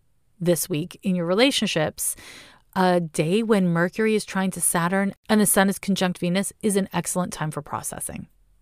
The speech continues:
right? It's an excellent time for having an honest conversation that is not defensive. This transit is really just, again, it's grounding your thinking.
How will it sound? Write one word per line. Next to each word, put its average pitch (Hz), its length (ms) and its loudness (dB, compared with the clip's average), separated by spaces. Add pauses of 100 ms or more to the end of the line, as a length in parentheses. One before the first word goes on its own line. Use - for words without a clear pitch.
right? 151 320 -4 (240)
It's - 80 -6
an 202 120 2
excellent 202 360 0
time 175 220 0
for 165 280 0 (240)
having 240 240 4
an 214 80 4
honest 175 380 0
conversation 165 580 -2
that 156 120 -4
is 165 100 -8
not 147 440 -4
defensive. - 1040 -4 (840)
This 202 240 4
transit 220 760 0
is 196 220 4
really 185 500 2
just, - 400 -2
again, 190 400 0
it's 202 160 0
grounding 196 760 0
your 165 140 -4
thinking. 233 680 0